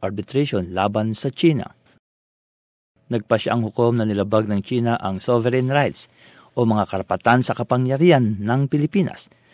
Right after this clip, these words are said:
sa paglagay sa panganib ng mga barko ng Pilipinas at mga proyekto sa pangingisda nito at paghahanap ng langis. Sinabi ng hukom na napalitan ng nineteen eighty-two U N Convention of the Law of the Sea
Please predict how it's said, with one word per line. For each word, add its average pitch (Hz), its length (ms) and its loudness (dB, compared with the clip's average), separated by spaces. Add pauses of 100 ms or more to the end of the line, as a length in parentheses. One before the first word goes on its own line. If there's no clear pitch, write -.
(240)
sa - 160 -10
paglagay 95 400 0
sa - 160 -2
panganib 104 480 2
ng 95 80 -2
mga 90 160 -4
barko 120 480 0
ng 107 160 -2
Pilipinas 120 640 -4
at 101 160 -6
mga 98 240 -4
proyekto 123 560 -2
sa - 240 -6
pangingisda 104 560 -2
nito 113 400 0
at 98 160 -2
paghahanap 98 560 -4
ng 113 160 0
langis. - 560 -6 (1040)
Sinabi 165 400 2
ng 143 160 2
hukom 131 240 2
na 120 160 2
napalitan 117 560 0
ng 107 80 0
nineteen 110 400 0
eighty-two 110 400 0
U 110 160 2
N 104 80 2
Convention 104 560 -2
of 92 160 -4
the 90 80 -2
Law 101 240 4
of 98 80 -4
the 90 80 -4
Sea 139 400 0